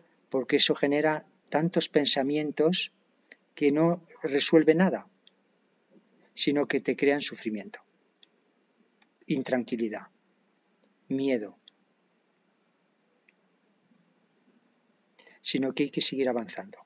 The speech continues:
Y las herramientas ayudan mucho. Una es ser,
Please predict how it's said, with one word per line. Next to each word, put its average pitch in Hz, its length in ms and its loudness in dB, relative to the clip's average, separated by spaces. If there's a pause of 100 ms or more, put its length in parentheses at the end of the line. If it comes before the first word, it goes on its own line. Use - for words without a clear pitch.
(1800)
Y 151 140 -2
las 127 180 2
herramientas 131 560 -2
ayudan 123 380 -2
mucho. 113 340 -8 (720)
Una 143 260 0
es 135 140 4
ser, 160 340 6